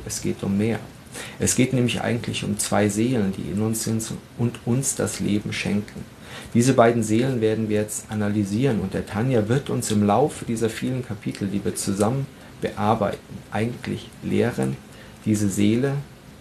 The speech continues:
die dann eben auch in unser Handeln, Sprechen und unser Denken Ausdruck findet, zu kontrollieren. Darum sind wir hier gemeinsam. Wir sind keine Kabbalisten, die theoretisch lehren, wir sind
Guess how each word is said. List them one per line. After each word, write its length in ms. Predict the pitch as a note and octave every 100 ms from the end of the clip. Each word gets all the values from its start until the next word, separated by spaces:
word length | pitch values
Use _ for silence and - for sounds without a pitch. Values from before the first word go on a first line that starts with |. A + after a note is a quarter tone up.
| -
die 220 | A#2 C3 C#3
dann 300 | G2+ B2+ E3 - - -
eben 240 | G#2+ G#2 G#2
auch 160 | -
in 80 | G#2 -
unser 300 | G#2 G2 F2+
Handeln, 400 | G#2 B2 A#2+ A#2+
Sprechen 640 | - - F2+ G2+ - B2 -
und 180 | G2+ F#2+
unser 300 | F#2+ G2 F#2+
Denken 440 | - A2+ B2+ G2+ -
Ausdruck 560 | A2 A2+ - A#2+ -
findet, 400 | - A#2+ B2+ B2+ - - - -
zu 160 | - G#2+
kontrollieren. 800 | - A2 G#2 A2+ A2+ A2+ F#2+ F2+
Darum 300 | G2 G#2+ A#2+
sind 280 | A#2 A#2+ -
wir 80 | G#2+
hier 200 | G#2+ G#2+
gemeinsam. 640 | G#2+ G#2 A2 A2+ F#2+ E2 - - -
Wir 220 | - A#2 A2+
sind 260 | A2 A#2+ - - -
keine 360 | - G#2+ A2+ G#2+
Kabbalisten, 800 | - F#2+ F#2+ B2 - - G#2+ G2+
die 140 | G2
theoretisch 680 | - G#2+ G2 G#2 A2 - -
lehren, 320 | G2 G#2 A#2
wir 100 | G2+
sind 220 | G2 G2+